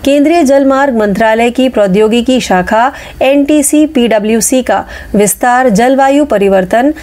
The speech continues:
समुद्री रोबोटिक्स, समुद्री सूचना विज्ञान और विश्लेषिकी,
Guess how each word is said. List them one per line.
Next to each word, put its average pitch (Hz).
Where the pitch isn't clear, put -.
समुद्री 262
रोबोटिक्स, 196
समुद्री 277
सूचना 220
विज्ञान 214
और 202
विश्लेषिकी, 220